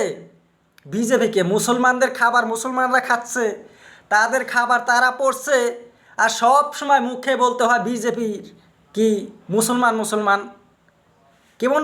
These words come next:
রাজনীতি এটা? নেতা যারা, ভালো মনের যারা মানুষ, তাদের কাছে সবাই মানুষ, হিন্দু হোক মুসলমান হোক মানুষেরা, এত ভাগাভাগি না। মুসলমানদের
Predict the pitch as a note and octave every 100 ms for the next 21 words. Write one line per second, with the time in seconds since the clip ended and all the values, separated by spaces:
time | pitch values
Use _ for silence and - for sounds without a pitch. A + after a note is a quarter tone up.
0 | D4 G3 F3 E3+ D3+ C#3 A2+ - _ _
1 | _ - D3+ G3+ A3 B3+ A#3 A#3 A#3 A3+
2 | G3 D#3 B2+ D#3 G#3 B3+ B3+ B3+ C4 B3
3 | C4 C4+ C4+ C4+ C#4 A#3 - - - _
4 | _ _ _ _ - G#3+ B3+ C4 B3+ C#4+
5 | D4 C4+ C4 C#4+ C#4 C4 A#3+ - - -
6 | - _ _ _ _ _ _ _ _ -
7 | A3+ B3+ A#3+ B3+ B3 B3 C4 C4 D4 C5
8 | - - F3+ A3 A#3 G#3+ D3 A#2+ - -
9 | _ _ _ - A#3+ A#3+ B3 C#4 D4+ C4
10 | G#3+ D3 - - _ _ _ _ _ _
11 | _ - G#3 A3 C4+ C#4 C#4 C4+ C4 C4+